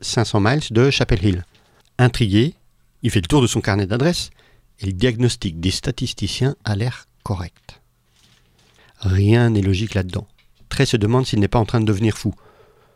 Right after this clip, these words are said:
ou s'il n'y a pas un bug dans la matrice, sauf que le film Matrix n'existe pas encore. Consciencieusement, il va regarder le fichier qui définit le fonctionnement du programme SendMail. Comme je le disais, c'est un programme qui s'occupe d'acheminer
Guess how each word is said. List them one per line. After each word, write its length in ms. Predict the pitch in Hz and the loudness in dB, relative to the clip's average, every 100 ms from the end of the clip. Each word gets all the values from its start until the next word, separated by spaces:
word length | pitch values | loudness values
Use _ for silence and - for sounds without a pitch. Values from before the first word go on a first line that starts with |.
| _ - | _ -4
ou 60 | 120 | 0
s'il 180 | 117 | 2
n'y 100 | 107 | 2
a 60 | 101 | 2
pas 160 | - 95 | 2 0
un 60 | |
bug 220 | 98 143 | 2 2
dans 100 | 117 | 2
la 60 | 107 | 0
matrice, 300 | 110 - 180 | 0 -2 -4
sauf 220 | - 123 | -2 -2
que 280 | - 135 - | 2 4 2
le 200 | - 113 | 0 0
film 200 | 101 107 | 0 0
Matrix 360 | 101 104 - 214 | 0 0 0 0
n'existe 240 | 117 117 - | 0 0 0
pas 100 | 139 | -2
encore. 440 | 165 180 104 - _ _ _ - - _ _ | 0 -2 -2 -8 _ _ _ -20 -20 _ _
Consciencieusement, 840 | 143 147 - 117 - 95 92 139 | 0 0 0 -2 0 0 0 0
il 100 | 139 | 0
va 80 | 92 | -2
regarder 320 | 82 90 98 | -2 -2 -2
le 60 | 135 | -2
fichier 260 | - - | -2 -2
qui 100 | 135 | -4
définit 400 | 95 90 - 147 | -4 -4 -2 -2
le 160 | 131 107 | 0 -2
fonctionnement 560 | 98 113 98 104 95 143 | -2 -4 -2 -2 -2 -2
du 80 | |
programme 300 | 120 - 107 | -4 -4 -4
SendMail. 400 | 117 107 87 80 - _ _ _ _ _ _ _ - - - | -2 -4 -4 -8 -12 _ _ _ _ _ _ _ -20 -12 -2
Comme 160 | 151 | 0
je 80 | 147 | 2
le 60 | 156 | 2
disais, 380 | 143 139 165 | 2 2 2
c'est 200 | 165 117 | 2 0
un 60 | 120 | -2
programme 300 | - 110 139 | 0 -2 -2
qui 100 | 120 | -2
s'occupe 420 | 104 104 143 147 | -2 -2 -4 -2
d'acheminer 600 | 104 117 - 123 113 101 | 0 0 2 2 2 0